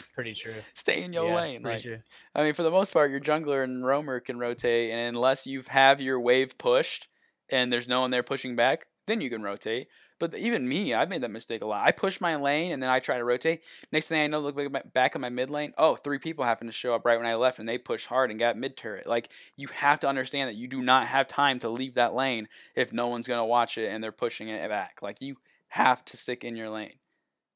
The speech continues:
Speaker 2: Up till
Speaker 1: Yeah.
Speaker 2: a certain point, when it becomes time for all five members to start team fighting, it's, it is, it is definitely crazy, and that's why I'm just like, I love Vainglory Esports, and I need it back because I need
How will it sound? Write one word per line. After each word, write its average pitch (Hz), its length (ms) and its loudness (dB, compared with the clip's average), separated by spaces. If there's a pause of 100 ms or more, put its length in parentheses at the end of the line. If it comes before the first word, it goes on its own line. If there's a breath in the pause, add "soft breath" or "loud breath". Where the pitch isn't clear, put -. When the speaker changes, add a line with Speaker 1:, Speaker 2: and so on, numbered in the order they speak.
(500)
Speaker 2:
Up 127 140 2
till 165 140 2
Speaker 1:
Yeah. - 20 2
Speaker 2:
a 147 40 0
certain 160 280 0
point, 156 420 -2 (200)
when 117 140 -8
it 120 40 -6
becomes 123 300 -2
time 127 300 2
for 117 280 -4
all 120 180 4
five 120 240 4
members 120 280 -4
to 120 60 -16
start 120 220 -4
team 123 180 -10
fighting, 143 360 -4 (540 soft breath)
it's, - 260 -8
it - 80 -14
is, 107 420 -8
it 104 120 -10
is 104 120 -10
definitely 107 720 -8
crazy, 107 500 -6
and 101 220 -10 (600 soft breath)
that's 110 200 -4
why 107 200 2
I'm 107 100 -6
just 107 160 -10
like, 107 380 -6
I 117 160 0
love 117 840 6
Vainglory 113 520 -6
Esports, 120 440 -2
and 110 120 -8
I 107 80 -6
need 107 480 -8
it 110 280 -6
back 107 400 0
because 98 260 -14
I 101 120 -6
need 113 680 -6